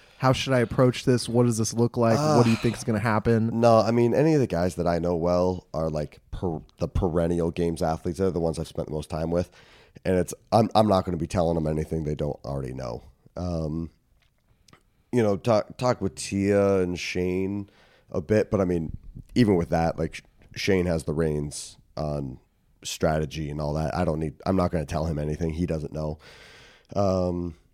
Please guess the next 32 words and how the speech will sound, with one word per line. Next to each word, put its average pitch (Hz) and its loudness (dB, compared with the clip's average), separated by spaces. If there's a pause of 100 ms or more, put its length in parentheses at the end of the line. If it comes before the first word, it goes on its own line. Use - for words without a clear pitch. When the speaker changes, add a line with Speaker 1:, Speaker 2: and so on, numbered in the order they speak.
(1160)
Speaker 2:
yeah. - -10 (960)
And 85 -2
then 78 -2 (300)
a-, 107 6
any 110 6
of 98 2
the 95 4
other 90 2
guys, 87 0
any 92 2
of 85 2
the 80 0
new 78 -2
guys, 80 -2
I 78 -4
don't, 78 -4 (260)
I 98 4
don't 92 0
go 98 2
in 95 -4
the 92 -2
athlete 82 -8
area 71 -8
and 71 -12
see 82 -8
them. 73 -8
Like, 82 -4
when 90 -2
I 80 -2
see 82 -4
Vellner, 73 -4
it's, - -14